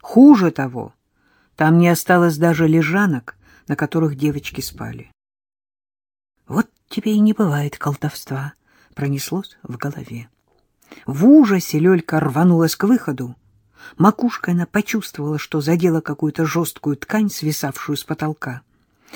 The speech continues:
Лелька глянула наверх, и тут же огромный лоскут накрыл ее с головы до ног. Она попыталась скинуть его, но только сильнее запуталась.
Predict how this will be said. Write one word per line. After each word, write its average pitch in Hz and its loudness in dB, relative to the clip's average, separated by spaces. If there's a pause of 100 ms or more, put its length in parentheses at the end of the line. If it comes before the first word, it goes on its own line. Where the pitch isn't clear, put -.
(160)
Лелька 202 2 (380)
глянула 185 2
наверх, 196 -2 (220)
и 156 -2
тут 339 4
же 185 -2
огромный 240 4
лоскут 202 -2
накрыл 165 0
ее 208 -4 (300)
с 131 -12
головы 135 -6
до 135 -8
ног. 127 -12 (680)
Она 160 2
попыталась 175 -2
скинуть 135 -8
его, 123 -14 (340)
но 170 -2
только 220 -2
сильнее 147 -2
запуталась. 120 -16